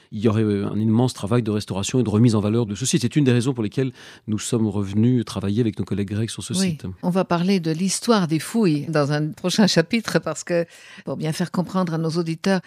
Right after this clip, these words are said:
Speaker 2: la différence entre l'histoire de la ville, donc, que vous êtes en train d'explorer, et l'histoire des fouilles, qui est un autre chapitre, bien sûr. Alors, pour rester donc, euh, dans cette ville de Dreyros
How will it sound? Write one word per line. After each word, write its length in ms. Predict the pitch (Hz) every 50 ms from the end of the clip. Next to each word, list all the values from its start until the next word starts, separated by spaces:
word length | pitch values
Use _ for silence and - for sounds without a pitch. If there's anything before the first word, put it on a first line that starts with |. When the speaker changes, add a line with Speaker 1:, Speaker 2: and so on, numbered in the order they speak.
| - - _
Speaker 2:
la 140 | - 165 151
différence 480 | 160 160 - 185 175 175 185 180 160 170
entre 320 | 160 156 - - 165 151 - - - _
l'histoire 480 | 185 180 180 156 - - 185 160 156 160
de 100 | 151 135
la 180 | 123 127 147
ville, 340 | 147 160 208 247 269 247 190
donc, 320 | 175 180 196 226 220 -
que 100 | - 170
vous 180 | 147 147 139 151
êtes 20 | 147 -
en 140 | 131 131 277
train 240 | - - 185 175 165
d'explorer, 720 | 143 147 131 - - - 156 147 147 185 220 226 220 -
et 160 | - 165 160 160
l'histoire 400 | 147 127 147 196 - 175 156 147
des 140 | 147 139
fouilles, 320 | 131 - - 202 220 214 180
qui 160 | - - 160
est 100 | 143 -
un 100 | 139 135
autre 340 | 160 180 175 - - 147 147 143
chapitre, 480 | - - 160 - - 180 - - -
bien 220 | 156 160 147 147 143
sûr. 200 | - - 165 - - _ _ - - - - - - _
Alors, 180 | 185 185 175 -
pour 140 | - 214
rester 340 | 180 196 202 190 - - 240
donc, 360 | 202 196 208 196 180 - -
euh, 80 | 190 175 - - - - - - -
dans 260 | - 180 175 175 175
cette 300 | 160 - 180 165 - -
ville 340 | 180 165 160 185 202 202 196
de 200 | 165 160 147 147
Dreyros 640 | - 160 147 175 196 190 202 262 294 285 - - -